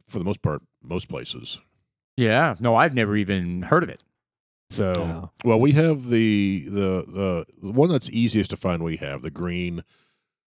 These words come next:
Speaker 1: uh, the Weller Special Reserve, I think, the green label with the yellow, uh, print on it.
Speaker 2: Yeah, this one's the red label.
Speaker 1: Yeah, the,
Speaker 3: Yeah.
Speaker 1: the old antique Weller one oh seven.
Speaker 3: One oh seven. So I text out a few, uh, uh, f-, friends. I have a little,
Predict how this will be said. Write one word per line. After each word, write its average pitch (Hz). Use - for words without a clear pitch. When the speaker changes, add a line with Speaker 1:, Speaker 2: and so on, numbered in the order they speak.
Speaker 1:
uh, 78
the 76
Weller 85
Special 85
Reserve, 73
I 67
think, 64
the -
green 82
label 65
with 67
the 76
yellow, 73
uh, 65
print 101
on 69
it. 65
Speaker 2:
Yeah, 110
this 90
one's 208
the 117
red 110
label. 69
Speaker 1:
Yeah, 95
the, 87
Speaker 3:
Yeah. 80
Speaker 1:
the 82
old 113
antique 104
Weller 95
one 90
oh 82
seven. 64
Speaker 3:
One 175
oh 202
seven. 156
So 208
I 208
text -
out 185
a 147
few, 156
uh, 104
uh, 120
f-, 127
friends. 131
I 165
have 185
a 175
little, 117